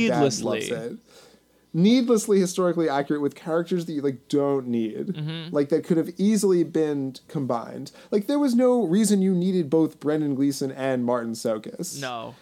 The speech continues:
Speaker 1: They could have been the same guy and it would have been, like, a real character instead of just, like, stereotypes from this sort of, like, big budget period piece.
Speaker 2: Yeah. Yeah.
Speaker 1: And 'cause that's the thing, they have a,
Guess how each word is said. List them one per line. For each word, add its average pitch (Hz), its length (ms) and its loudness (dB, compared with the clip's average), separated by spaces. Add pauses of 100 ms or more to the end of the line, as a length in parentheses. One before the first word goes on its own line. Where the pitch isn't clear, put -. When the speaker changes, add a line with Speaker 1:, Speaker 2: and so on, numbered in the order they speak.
Speaker 1:
They 175 80 2
could 269 160 2
have 233 120 2
been 214 120 4
the 196 80 6
same 202 420 0
guy 196 340 0
and 160 80 0
it 160 60 0
would 175 120 4
have 156 100 0
been, 160 160 2
like, 151 240 2
a 139 100 2
real 139 300 2
character 123 720 -6
instead 139 320 -2
of 120 100 -2
just, - 240 -12
like, 113 280 -2 (220)
stereotypes 120 880 -2
from 110 340 -6
this 123 160 -4
sort 113 140 -2
of, 104 180 -6
like, 107 220 -6
big 107 200 -4
budget 107 360 -4
period 107 340 -6
piece. 127 460 -8
Speaker 2:
Yeah. 113 220 -6 (1040)
Yeah. 127 180 0
Speaker 1:
And 147 560 -2 (1120)
'cause 202 140 -2
that's 262 140 -2
the 247 80 -2
thing, 269 200 0
they 208 80 4
have 202 160 2
a, 185 80 0